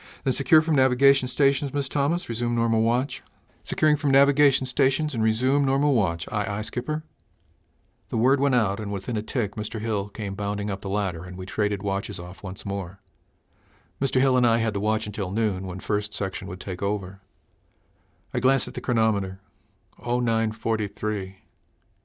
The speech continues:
"You've got two stands if you'd like to grab a quick nap, Miss Thomas." "I'd rather hear what the chief has to say, Skipper."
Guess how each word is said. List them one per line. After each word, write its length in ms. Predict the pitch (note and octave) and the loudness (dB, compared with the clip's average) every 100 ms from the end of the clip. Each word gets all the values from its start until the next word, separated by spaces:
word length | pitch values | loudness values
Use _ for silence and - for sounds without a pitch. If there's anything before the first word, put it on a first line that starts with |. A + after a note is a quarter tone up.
| _ _ _ _ | _ _ _ _
"You've 100 | G3 | 0
got 160 | F#3 - | 0 2
two 140 | D#3 | -2
stands 360 | C#3+ D#3 A#2+ G#2 | 0 0 0 -2
if 120 | - | -4
you'd 80 | G#2+ | -4
like 140 | G#2+ | -4
to 60 | G#2 | -2
grab 240 | A2 G#2+ | -2 -2
a 40 | G#2+ | -4
quick 260 | - G#2+ | -8 -4
nap, 240 | A2+ A2 B2 | -2 -2 -4
Miss 220 | B2 - | -8 -6
Thomas." 420 | C3+ C#3+ D3+ - _ _ _ _ _ _ _ _ - | -6 -4 -6 -12 _ _ _ _ _ _ _ _ -10
"I'd 140 | G2 | -2
rather 200 | A2+ B2+ | 0 2
hear 160 | A2 A#2 | 2 0
what 120 | G#2+ | -2
the 60 | G2 | -4
chief 260 | - D3+ | -4 -2
has 160 | G#2 F2 | -4 -6
to 80 | G2 | -6
say, 220 | - F2+ | -4 -6
Skipper." 420 | - F#2+ G2+ | -6 -8 -8